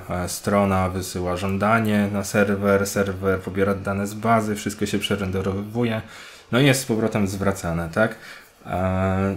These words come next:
no z tego względu, że to generuje większy ruch sieciowy, że to bardziej obciąża bazę danych, e, wolniej to po prostu wszystko działa. No i zaczęły się pojawiać jakieś tam próby, e, próby tworzenia dynamicznych bardziej interfejsów, gdzie,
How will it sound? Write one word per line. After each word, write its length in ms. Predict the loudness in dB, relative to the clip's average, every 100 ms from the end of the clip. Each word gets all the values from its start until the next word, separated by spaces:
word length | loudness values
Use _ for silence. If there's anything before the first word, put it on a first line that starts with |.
| -4
no 80 | -4
z 80 |
tego 180 | -2 0
względu, 340 | 2 2 2 0
że 100 | -4
to 100 | -4
generuje 420 | 0 2 2 2
większy 360 | 0 -2 0
ruch 180 | 0 0
sieciowy, 520 | -2 -2 -2 -2 -2
że 80 | -6
to 540 | -6 -4 -2 -2 -4 -6 -6
bardziej 300 | -2 -2 -2
obciąża 480 | -4 -2 -4 -2 -4 -4 -12 -14
bazę 440 | -2 0 2 0
danych, 760 | 0 2 2 2 -2 -4 -10 -10
e, 440 | -8 -6 -6 -6 -8 -10 -14
wolniej 640 | -14 2 6 8 6 2 0
to 100 | -2
po 100 | -4
prostu 260 | -6 -8
wszystko 300 | -8 -6 -6
działa. 280 | -2 0 0
No 160 | 0 0
i 240 | -2 -10 -12 -10
zaczęły 300 | -8 -2 -2
się 80 | -2
pojawiać 380 | 0 2 2 -2
jakieś 200 | -6 -6
tam 140 | -6
próby, 440 | -2 -2 0 -2 -2 -14 -18 -18 -18 -20 _ -4
e, 160 | -2 0
próby 260 | 2 2
tworzenia 840 | 0 -2 0 2 4 6 6 4 2
dynamicznych 720 | 2 2 4 4 2 0 -2
bardziej 320 | 0 -2 0 -2
interfejsów, 880 | -2 -4 0 -2 -2 -2 -2 -2
gdzie, 240 | -4 0